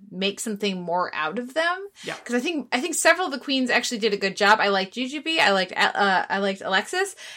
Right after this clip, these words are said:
Speaker 1: Uh, Shay was obviously the best. And some of the other queens had some, some good stuff, but, like, it was a dumb <laughs> song.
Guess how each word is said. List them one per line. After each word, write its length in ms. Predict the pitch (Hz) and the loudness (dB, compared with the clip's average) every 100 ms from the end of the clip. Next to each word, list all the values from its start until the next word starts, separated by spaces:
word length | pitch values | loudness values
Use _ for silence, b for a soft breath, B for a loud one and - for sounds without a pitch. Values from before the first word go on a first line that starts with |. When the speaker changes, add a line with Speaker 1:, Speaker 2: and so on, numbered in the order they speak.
| B | B
Speaker 1:
Uh, 160 | - 190 | 0 0
Shay 360 | - 262 262 | 2 2 2
was 220 | 208 208 202 | 2 0 0
obviously 420 | 202 196 185 190 | -2 0 -2 -6
the 120 | 156 | -8
best. 520 | - 131 254 320 - - B B | -6 0 0 -2 -8 -14 B B
And 100 | 294 | -2
some 100 | 427 | 2
of 60 | |
the 40 | 440 | 2
other 80 | 403 | 2
queens 160 | 320 277 | 0 -2
had 160 | 240 | -2
some, 260 | 247 226 208 | -2 -6 -6
some 200 | - 226 | -8 -4
good 160 | 214 | -4
stuff, 200 | 240 220 | -2 -2
but, 200 | 240 - | -2 0
like, 380 | 240 226 202 - _ _ _ _ _ _ _ _ _ - | 4 4 4 -8 _ _ _ _ _ _ _ _ _ -4
it 80 | 262 | -2
was 160 | 277 247 | -2 -2
a 80 | |
dumb 360 | 208 185 247 269 | -4 4 4 4
<laughs> 20 | |
song. 180 | 247 | 2